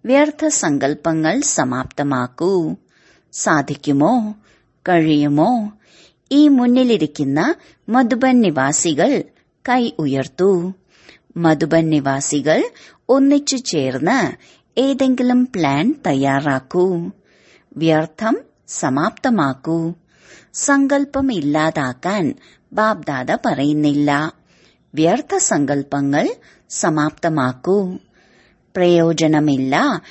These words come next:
കുഴപ്പങ്ങളാണ്. സാധിക്കുമോ? ഒന്നിച്ച് മീറ്റിംഗ് ചെയ്ത് ഇത് നടപ്പിലാക്കും എന്ന് കരുതുന്ന മധുബൻ നിവാസികൾ കൈ ഉയർത്തൂ. ചെയ്യും, ചെയ്യണം.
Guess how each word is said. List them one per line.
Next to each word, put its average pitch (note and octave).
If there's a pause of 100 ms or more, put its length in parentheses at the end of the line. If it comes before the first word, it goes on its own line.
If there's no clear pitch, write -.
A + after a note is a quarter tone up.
(260)
കുഴപ്പങ്ങളാണ്. G3 (240)
സാധിക്കുമോ? E3+ (720)
ഒന്നിച്ച് C#4+
മീറ്റിംഗ് A3+
ചെയ്ത് D#3+ (400)
ഇത് C4
നടപ്പിലാക്കും G3+ (160)
എന്ന് F#3 (100)
കരുതുന്ന C#3+ (440)
മധുബൻ A#3+
നിവാസികൾ C#3+ (100)
കൈ E3+
ഉയർത്തൂ. E3+ (760)
ചെയ്യും, D#3 (440)
ചെയ്യണം. D3+